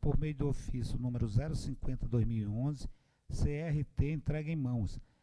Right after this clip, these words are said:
emitida em dez de junho de dois mil e onze, folhas dez a treze. O denunciado apresenta ao crea São Paulo defesa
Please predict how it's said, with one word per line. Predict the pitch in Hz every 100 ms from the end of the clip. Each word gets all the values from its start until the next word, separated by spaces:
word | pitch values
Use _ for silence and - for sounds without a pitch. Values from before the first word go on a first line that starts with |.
| _ _
emitida | - 123 139 127 160 143 151
em |
dez | 127 135 160 151
de | 143
junho | 110 143
de | 143
dois | 131 135
mil | 143 151
e | 131
onze, | 120 104 -
folhas | - 127 127 117
dez | 104 123 135 131
a |
treze. | 127 - 110 101 - - - - - _ _ _ _ _ _ _ _ _ _
O | -
denunciado | 135 151 156 170 - 175 185 - _ _ - 151 175 165
apresenta | 170 - 151 120 139 120 - -
ao | 147 131
crea | - 170
São | 165 147
Paulo | 131 135 156 156
defesa | 131 147 - 151 147 156 170